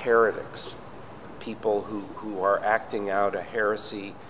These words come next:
a Christian heresy that goes back to the thirteenth century, um,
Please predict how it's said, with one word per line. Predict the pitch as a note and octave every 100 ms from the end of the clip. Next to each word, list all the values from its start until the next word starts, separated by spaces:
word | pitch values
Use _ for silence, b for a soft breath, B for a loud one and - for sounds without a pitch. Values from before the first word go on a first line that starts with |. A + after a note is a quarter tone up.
| B B G#2
a |
Christian | - A2 - G#2
heresy | F#2+ G#2 G2 G2 G#2
that | G2 F#2
goes | G2 F#2+
back | - F#2+ F#2+ -
to | G#2
the | F2 F2 - B B B B B - - - - - -
thirteenth | G#2 G2+ G2+ G2
century, | - C3+ D#3 - G2 E2+ E2+ - B B B B -
um, | G#2 G2+ G2 F#2+